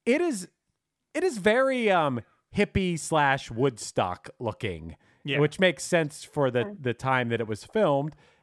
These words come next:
Speaker 1: And so maybe that could explain. I feel like if I was a hippie at that time going and having a, a farm and raising my own food and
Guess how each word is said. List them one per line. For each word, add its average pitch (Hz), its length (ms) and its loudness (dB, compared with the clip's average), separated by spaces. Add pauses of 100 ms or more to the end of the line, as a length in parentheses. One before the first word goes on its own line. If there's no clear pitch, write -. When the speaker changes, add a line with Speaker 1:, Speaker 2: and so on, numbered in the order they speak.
(100)
Speaker 1:
And 160 220 0
so 190 220 2
maybe 185 340 2
that 208 280 2
could 208 120 4
explain. 202 760 -2 (760)
I 220 140 4
feel 277 180 4
like 247 160 2
if 185 60 -6
I 196 160 6
was 180 120 2
a 156 60 -2
hippie 170 320 0
at 170 120 0
that 170 200 2
time 165 300 2
going 147 400 2
and 120 140 -2 (300)
having 143 360 2
a, 127 220 -2
a 127 100 0
farm 143 760 4
and 123 180 -2
raising 135 340 0
my 131 220 0
own 131 160 0
food 139 540 0
and 117 200 -2